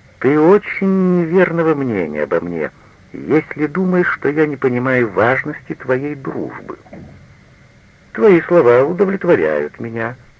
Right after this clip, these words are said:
сказал карлик, но меня не удовлетворяет тон, каким они были произнесены. Если слух меня не обманывает,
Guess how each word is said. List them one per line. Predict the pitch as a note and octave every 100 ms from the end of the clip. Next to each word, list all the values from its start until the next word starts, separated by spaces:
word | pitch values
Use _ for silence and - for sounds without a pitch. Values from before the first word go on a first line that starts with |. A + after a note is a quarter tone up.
| _ -
сказал | - F2+ F#2+
карлик, | - F#2+ F#2 F2+ - - - - - - -
но | D#2+ F#2+ G#2+
меня | G#2+ G#2 A2+
не | A2 A2 A#2+ A#2+
удовлетворяет | A2 G#2 G2 G2+ F#2+ F2+ F#2 G#2 A#2 A#2+ _
тон, | G#3+ G#3 F#3
каким | - D2+ - E2
они | E2+ E2
были | D#2 D2+
произнесены. | D2+ G2 G#2+ G2+ C3 - E3 - - - - _ - - - - _
Если | - - - G3+ G#3+ - F3+ F3+ -
слух | - D#3+ E3 -
меня | A#2+ A#2 A#2 A#2+
не | A2 G#2+
обманывает, | F#2 A2 D3 E3 A2 G2+ F#2+ -